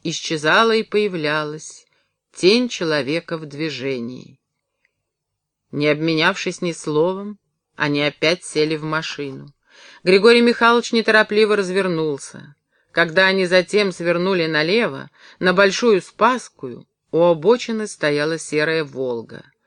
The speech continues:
На номере были буквы «ЛЕК».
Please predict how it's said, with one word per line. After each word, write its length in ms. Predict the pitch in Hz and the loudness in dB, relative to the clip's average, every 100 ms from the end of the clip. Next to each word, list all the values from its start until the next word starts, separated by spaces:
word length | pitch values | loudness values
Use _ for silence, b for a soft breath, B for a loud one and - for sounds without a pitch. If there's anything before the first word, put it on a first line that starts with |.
| _ _ _ _ | _ _ _ _
На 200 | - 170 | 0 4
номере 440 | 180 214 262 254 254 | 6 6 4 2 -2
были 260 | 170 175 | -2 0
буквы 640 | 175 147 202 - 175 196 185 _ | 0 0 -2 -2 -10 -10 -10 _
«ЛЕК». 640 | - 151 165 - - - _ | -6 0 0 -2 -10 -20 _